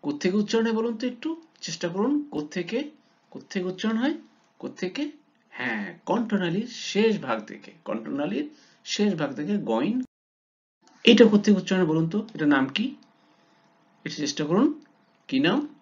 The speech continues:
হ্যাঁ বন্ধুগণ, কফ, কফ, কফ। কুল, কুল, কুল। বলুন তো কোত্থেকে উচ্চারণ হলো?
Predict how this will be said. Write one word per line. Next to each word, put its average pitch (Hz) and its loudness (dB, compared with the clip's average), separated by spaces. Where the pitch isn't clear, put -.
হ্যাঁ 104 -2
বন্ধুগণ, 147 -2
কফ, 156 2
কফ, - -4
কফ। 123 -2
কুল, 190 -2
কুল, 139 0
কুল। 147 2
বলুন 135 -4
তো 151 -8
কোত্থেকে 165 -8
উচ্চারণ 185 -4
হলো? 214 -4